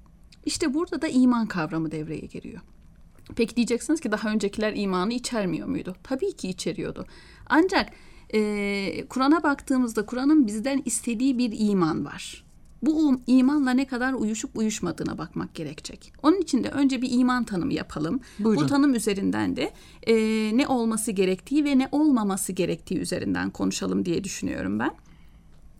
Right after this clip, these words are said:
Speaker 1: İman aslında kelime olarak, kelime anlamı olarak baktığımızda, e, güven içinde bulunmak, korku duymamak, huzur bulmak,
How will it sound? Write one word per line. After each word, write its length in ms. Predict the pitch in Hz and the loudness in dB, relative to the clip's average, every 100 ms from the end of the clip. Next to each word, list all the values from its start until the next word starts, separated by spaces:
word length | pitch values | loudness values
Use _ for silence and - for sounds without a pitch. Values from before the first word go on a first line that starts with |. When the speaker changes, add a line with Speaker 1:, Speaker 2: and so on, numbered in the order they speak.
| - | -2
Speaker 1:
İman 320 | 254 285 339 | 4 8 8
aslında 480 | 330 330 - 254 185 | 6 4 2 0 0
kelime 320 | - 247 262 | 0 0 2
olarak, 300 | 247 208 214 - - - | 2 -2 -4 -8 -20 -4
kelime 280 | 233 226 247 | 0 2 2
anlamı 380 | 214 202 202 196 | 2 0 -2 -2
olarak 340 | 185 190 - | -2 -4 -2
baktığımızda, 720 | 262 262 202 175 302 - 415 - - - - - - - | -2 0 0 0 0 -2 -4 -6 -20 -20 -20 -20 -20 -12
e, 460 | - - 220 214 214 | -4 2 4 4 2
güven 280 | 240 294 | 6 8
içinde 400 | 269 - 208 190 | 6 4 2 2
bulunmak, 560 | 185 180 180 156 180 - | 0 0 0 0 -2 -2
korku 400 | - 240 247 240 | 4 4 4 0
duymamak, 540 | 247 240 202 180 180 | 2 2 2 0 -2
huzur 480 | - 240 226 254 240 | -2 -2 2 2 2
bulmak, 480 | 226 202 180 170 - | 0 0 2 0 -2